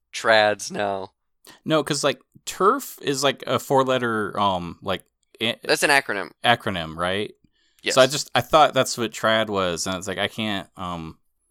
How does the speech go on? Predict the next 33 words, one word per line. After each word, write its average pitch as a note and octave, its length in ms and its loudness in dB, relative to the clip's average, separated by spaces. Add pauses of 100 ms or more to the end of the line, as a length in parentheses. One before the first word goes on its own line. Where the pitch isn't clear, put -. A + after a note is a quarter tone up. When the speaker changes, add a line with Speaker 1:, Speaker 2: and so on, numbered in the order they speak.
(280)
Speaker 2:
I F2+ 80 -2
can't G2+ 240 -6
keep - 180 -8
up. F2 220 -6 (1200)
I G2 120 -2
don't G2+ 140 0
know. F2+ 180 -2 (120)
You A#2 100 -4
wanna B2+ 120 0
have C3+ 100 0
a C3 40 -4
glad A#2+ 300 0
space? D#3 500 -8 (460)
Speaker 1:
Yeah, E3 420 2
let's C3+ 220 -2
do D3 100 -6
a A#2 60 -6
glad A2 320 2
space. G2+ 600 -6 (160)
I'm G2+ 100 -20 (520)
glad A#2 380 4
that G2+ 100 -2
you're G#2+ 120 -6
gonna G#2 140 -8
be G#2+ 80 -6
the G#2+ 80 -4
one G#2 120 -4
editing G#2 400 -2
this G#2 200 -8
and G2 120 -14
figuring G#2+ 340 -4
<laughs> - 20 8
out C#3 120 8